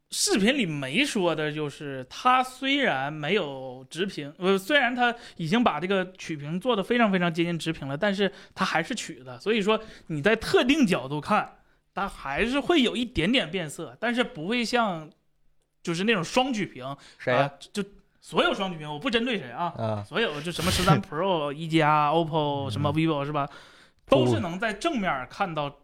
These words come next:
Speaker 1: 那个颜色的那个就变绿或者变什么其他的一种，
Speaker 2: 嗯。
Speaker 1: 一种现象的。但是这个就还好，它只有在，呃，角度这么的，就稍微有点不利，就有点倾斜大的时候，看上边的时候，头顶是吧？它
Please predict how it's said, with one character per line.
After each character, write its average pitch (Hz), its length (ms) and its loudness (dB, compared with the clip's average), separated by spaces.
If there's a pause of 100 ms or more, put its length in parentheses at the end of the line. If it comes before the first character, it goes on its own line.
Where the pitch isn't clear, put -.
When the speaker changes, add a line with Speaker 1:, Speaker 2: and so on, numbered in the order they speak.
Speaker 1:
那 156 120 -12
个 147 100 -6
颜 135 260 -6
色 190 200 0
的 143 240 -4
那 139 140 -10
个 135 220 -8
就 143 80 -8
变 175 240 0
绿 208 140 0
或 156 120 -2
者 143 80 -6
变 160 180 -6
什 139 100 -10
么 147 60 -10
其 151 120 -10
他 151 200 2
的 156 100 -2
一 147 40 -4
种， 131 140 -8
Speaker 2:
嗯。 123 140 -14
Speaker 1:
一 180 100 -4
种 156 120 0
现 151 220 0
象 131 160 -4
的。 120 100 -10 (260)
但 240 120 4
是 254 60 4
这 359 140 6
个 147 100 -2
就 180 100 -4
还 - 180 2
好， 143 360 -2
它 247 100 0
只 262 120 -4
有 240 100 2
在， 226 220 2 (340)
呃， 170 100 0
角 190 200 4
度 277 120 0
这 415 200 2
么 254 100 4
的， 185 160 -4
就 269 160 -4
稍 330 220 2
微 349 80 0
有 349 60 -2
点 269 260 2
不 160 80 -8
利， 185 280 -4
就 233 140 -6
有 226 160 0
点 277 180 4
倾 294 200 -6
斜 277 80 -2
大 330 240 2
的 180 60 -6
时 - 120 -8
候， 165 80 -6
看 262 240 -2
上 330 260 0
边 175 160 -2
的 160 80 -6
时 147 200 -10
候， 135 200 -6 (200)
头 190 200 0
顶 190 160 -4 (340)
是 185 120 -6
吧？ 156 180 2
它 165 320 2